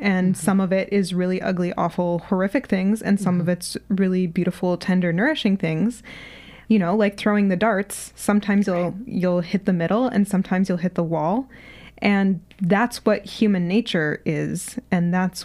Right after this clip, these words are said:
Speaker 1: what social and political forces are. And the goal in ethics is to move toward the beautiful, nourishing ones
Speaker 2: Mm-hmm.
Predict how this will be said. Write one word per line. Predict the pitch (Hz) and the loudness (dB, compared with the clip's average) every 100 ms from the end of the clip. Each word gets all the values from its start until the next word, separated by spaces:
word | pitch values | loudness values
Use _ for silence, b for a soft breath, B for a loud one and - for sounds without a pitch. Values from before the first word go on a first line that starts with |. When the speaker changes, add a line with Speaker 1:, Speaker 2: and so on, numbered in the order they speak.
| 185 | -2
Speaker 1:
what | 180 185 - _ - | -2 -2 -10 _ -12
social | 202 202 190 185 185 | -4 -2 0 0 0
and | 180 185 - | 0 -2 -8
political | - 190 190 - 180 | -2 0 0 -2 -2
forces | - 190 - 175 202 - - | 0 -2 0 -4 -4 -8 -8
are. | 147 143 156 214 B B B B | -6 -2 -2 -4 B B B B
And | - 190 190 180 | 0 2 2 2
the | 180 | 0
goal | 165 185 196 | 0 0 2
in | 190 - | 0 -2
ethics | 180 180 170 - - - B - | -2 0 -2 -6 -14 -18 B -2
is | 185 - | -2 0
to | - | 0
move | 175 170 165 - _ - - - | 2 2 -2 -6 _ -18 -16 -8
toward | - 180 160 | -2 0 0
the | 156 | -2
beautiful, | 160 165 - | -2 -2 -2
nourishing | 160 165 170 - - - | -2 0 -2 -4 -4 -4
ones | - 190 208 175 | -2 -2 -4 -6
Speaker 2:
Mm-hmm. | 139 | -10